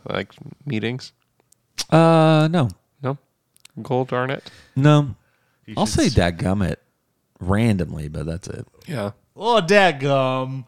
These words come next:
Speaker 3: <laughs>
Speaker 2: Yeah.
Speaker 3: Yeah,
Speaker 1: Da-,
Speaker 3: that's,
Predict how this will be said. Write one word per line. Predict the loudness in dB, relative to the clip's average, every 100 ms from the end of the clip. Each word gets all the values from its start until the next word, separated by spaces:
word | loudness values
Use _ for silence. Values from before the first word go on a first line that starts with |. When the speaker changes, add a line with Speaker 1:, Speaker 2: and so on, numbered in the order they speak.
| _ _ 0
Speaker 3:
<laughs> | 0 0 -4 -2 0 0 -2 -4 -6 -6 -8 -10 -8 -8 -10 -16 -16 -10 -4
Speaker 2:
Yeah. | -4 -2 -4 -6 -8 -14 -14 -16 -8
Speaker 3:
Yeah, | -4
Speaker 1:
Da-, |
Speaker 3:
that's, | 0 0 0 -4